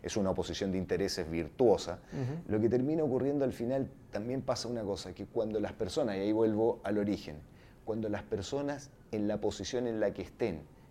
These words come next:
Speaker 1: piensen, piensan que esta es su compañía,
Speaker 2: Ujú.
Speaker 1: es decir, que cada uno de ellos está,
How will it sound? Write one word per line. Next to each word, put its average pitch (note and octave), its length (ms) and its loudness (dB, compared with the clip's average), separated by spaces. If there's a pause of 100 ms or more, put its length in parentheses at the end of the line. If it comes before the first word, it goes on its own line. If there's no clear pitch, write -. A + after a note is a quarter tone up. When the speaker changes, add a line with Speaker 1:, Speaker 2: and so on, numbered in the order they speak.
(240)
Speaker 1:
piensen, G#2 560 2 (200)
piensan G2 540 2 (580)
que A2 280 2
esta A#2+ 420 -6
es A2+ 260 -8 (120)
su - 500 4 (240)
compañía, E2 760 0 (160)
Speaker 2:
Ujú. C3 280 -6 (100)
Speaker 1:
es G2 120 2
decir, F#2+ 320 2
que F#2+ 180 -2
cada C3+ 340 6
uno B2+ 260 6
de A#2+ 100 8
ellos A2+ 160 6
está, A2+ 300 0